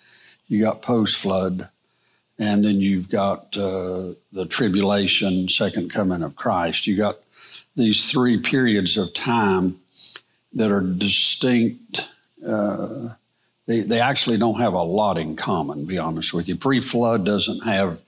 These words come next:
all of that was wiped out, the face of the earth, what things looked like, people,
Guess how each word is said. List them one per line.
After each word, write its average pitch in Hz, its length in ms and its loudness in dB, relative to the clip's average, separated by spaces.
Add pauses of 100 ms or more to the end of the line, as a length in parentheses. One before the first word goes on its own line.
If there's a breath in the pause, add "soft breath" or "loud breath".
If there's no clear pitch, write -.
(300 soft breath)
all 113 200 2
of 101 60 2
that 101 180 2
was - 120 -10
wiped 95 440 0
out, 92 420 0
the - 80 -14
face 104 320 0
of - 80 -6
the 92 160 2
earth, 87 260 0
what 104 220 -2
things 92 300 0
looked 87 180 -4
like, 87 300 -2
people, 98 500 0